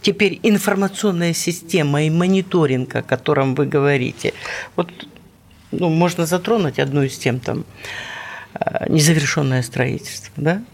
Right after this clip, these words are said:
У нас шестьдесят три тысячи объектов на три и девять десятых триллиона. Но щас проблема в идентификационном номере,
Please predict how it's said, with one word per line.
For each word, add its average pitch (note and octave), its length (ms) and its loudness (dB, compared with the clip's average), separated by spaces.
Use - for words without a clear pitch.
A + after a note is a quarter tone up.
У C3+ 60 0
нас C#3 220 2
шестьдесят - 440 -2
три C3+ 240 0
тысячи - 440 -2
объектов D3+ 580 -2
на C3 120 0
три F3 220 0
и - 20 0
девять B2+ 300 -2
десятых - 440 -6
триллиона. - 480 -4
Но F#3 140 4
щас C4+ 340 2
проблема F#3+ 600 2
в D3 160 -2
идентификационном E3+ 1160 -2
номере, D3+ 420 0